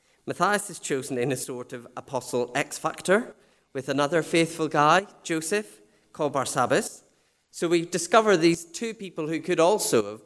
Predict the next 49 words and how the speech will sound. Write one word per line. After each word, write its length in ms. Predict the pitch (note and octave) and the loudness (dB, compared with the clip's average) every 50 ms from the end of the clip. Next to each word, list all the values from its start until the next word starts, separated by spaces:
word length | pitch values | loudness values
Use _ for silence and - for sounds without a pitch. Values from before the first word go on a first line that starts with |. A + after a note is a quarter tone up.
| _ _ | _ _
you 120 | C3+ C3 | -10 -8
know, 180 | C3 A#2+ A#2+ - - | -6 -6 -6 -6 -6
of 200 | D3 C#3+ C#3 C#3+ | -4 -4 -4 -4
apostle 500 | B2+ - - D#3 D3+ D3 - C#3+ C3 B2 | -6 -4 -2 -2 -2 -2 -4 -6 -10 -12
caliber 640 | - - D3 C3+ B2 A2+ G2+ F#2+ G2 G2 A#2+ C3+ - | -12 -8 -6 -6 -4 -4 -6 -6 -4 -4 -4 -4 -2
in 200 | B2+ C3 C3 C3 | 0 0 2 2
the 80 | B2 A2+ | 2 0
meeting. 500 | A2+ G#2+ G2+ - - F#2+ G2+ B2 E3+ - _ _ _ _ _ _ | -2 -8 -14 -16 -16 -16 -16 -16 -18 -18 _ _ _ _ _ _
They 60 | - B2+ | -14 -10
can't 260 | - D3+ D3+ D3 - | -6 -6 -6 -6 -6
decide 360 | C#3 B2+ - B2+ A2 A2 G#2+ | -8 -6 -4 -2 0 0 0
which 180 | A2 G#2+ - - | -2 -4 -2 -2
one 160 | A2 G#2+ G2+ | -2 -2 -2
to 100 | - - G2 | -4 -10 -14
do. 240 | G#2 G2+ G#2 A#2 | -14 -12 -12 -10
They 160 | C3+ C#3 B2 A#2 | -8 -8 -10 -8
draw 260 | - A#2+ A#2+ A#2 A#2 | -6 -4 -2 -2 -2
a 60 | A2 | -2
lot. 300 | G#2 G#2+ A#2+ A#2+ - - | -2 -2 -2 -4 -6 -10
They 100 | A#2+ G#2+ | -18 -16
pray 200 | - C3+ C#3+ D3+ | -10 -6 -6 -4
and 100 | D3+ C3+ | -4 -4
draw 140 | - A#2 A2+ | -2 -2 -2
lots 280 | G#2+ G#2+ G2+ - - - | -2 -4 -6 -10 -14 -18
to 120 | - A#2 | -18 -16
do 100 | G#2+ G#2+ | -14 -12
it. 320 | G2 G2+ A#2+ - - - _ _ _ _ _ _ | -12 -12 -12 -14 -18 -20 _ _ _ _ _ _
Here's 280 | - C#4 C4 B3+ - | -6 -4 -4 -4 -4
a 40 | D#3+ | -2
weird 320 | B2 B2 A2 A2 G#2+ G#2+ - | 0 0 0 0 0 -2 0
thing. 340 | - A2+ A#2+ C#3+ F3+ G3 - - _ _ _ | 2 4 4 4 4 2 0 -6 _ _ _
Neither 460 | - D#3 F3+ G#3 B3+ C4 A#3 G#3+ F3+ | -4 0 2 2 2 2 2 2 2
of 100 | D#3+ C#3+ | 2 2
those 260 | C#3+ D#3 D#3+ D#3+ D#3 D#3+ | 4 4 4 4 2 0
people 340 | - C#3+ B2+ - B2+ B2 | 0 0 0 2 2 2
are 140 | B2+ C3 - - | 2 2 2 2
ever 240 | D#3+ F3 G3+ G#3 | 2 4 6 6
mentioned 420 | F3+ D3 C#3 C#3+ C#3+ - - D3+ D3+ | 6 4 4 0 -2 -6 -10 -12 -10
again 360 | D3 - A2 G#2 G#2 A2 G#2+ - | -8 -6 -6 -4 -6 -6 -4 -2
in 160 | D3 C#3 D3 | 0 2 4
the 80 | D3 C#3+ | 4 4
whole 200 | D#3 E3+ E3+ D3+ | 6 4 6 6
Bible. 500 | E3 D3+ D3 C#3 A#2+ A2 F#2 D#2+ - - _ _ _ _ _ _ _ _ _ _ _ _ _ _ _ _ _ _ _ _ _ _ _ _ _ _ _ _ _ _ _ _ | 6 6 4 4 2 0 -2 -4 -8 -14 _ _ _ _ _ _ _ _ _ _ _ _ _ _ _ _ _ _ _ _ _ _ _ _ _ _ _ _ _ _ _ _
Now, 80 | - D3 | -8 -6
that 220 | E3 F#3 F3+ - | -4 -4 -6 -8
is 120 | E3+ D#3 | -12 -12
strange 440 | - - - G3 F#3+ F#3+ F#3 F#3+ - | -10 -6 -2 2 2 2 2 2 0
to 100 | - D#3 | -2 -2
me. 220 | C3 A2 F#2 - | -2 -2 -2 -4